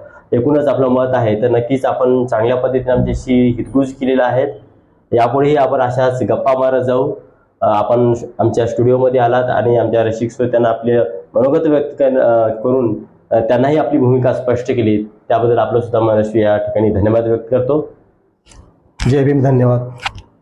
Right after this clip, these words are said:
Speaker 1: नमस्कार, मी मिलिंद वाघमारे,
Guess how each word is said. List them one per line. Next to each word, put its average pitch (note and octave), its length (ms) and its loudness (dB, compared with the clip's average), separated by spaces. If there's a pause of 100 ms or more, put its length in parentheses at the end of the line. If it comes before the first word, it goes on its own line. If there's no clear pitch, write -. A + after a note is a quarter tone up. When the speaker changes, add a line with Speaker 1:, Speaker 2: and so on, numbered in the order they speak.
(2250)
Speaker 1:
नमस्कार, E3 760 0
मी D#3 80 4
मिलिंद D3+ 300 2
वाघमारे, C3+ 680 0